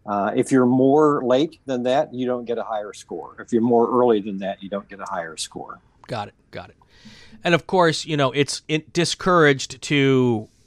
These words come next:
Speaker 2: try to make up time if you've gotten lost to the point where you're not following traffic laws, correct?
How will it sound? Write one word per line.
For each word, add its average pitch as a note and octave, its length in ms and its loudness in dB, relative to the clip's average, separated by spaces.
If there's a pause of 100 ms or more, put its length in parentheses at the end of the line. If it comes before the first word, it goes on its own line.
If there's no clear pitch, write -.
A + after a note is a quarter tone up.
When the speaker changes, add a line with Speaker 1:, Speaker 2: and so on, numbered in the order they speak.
(240)
Speaker 2:
try C#3+ 180 4
to B2+ 120 2
make B2 260 0
up - 220 -2
time A#2 320 0
if G#2 180 -4
you've G#2 160 -6
gotten G#2+ 300 -2
lost G2+ 640 -2
to A#2+ 80 -8
the A2+ 100 -6
point A#2 380 -8
where A2 300 0
you're G#2 420 -2
not A2+ 340 -2
following G#2 520 0
traffic G2+ 400 -4
laws, F#2+ 260 -8
correct? A2+ 400 -4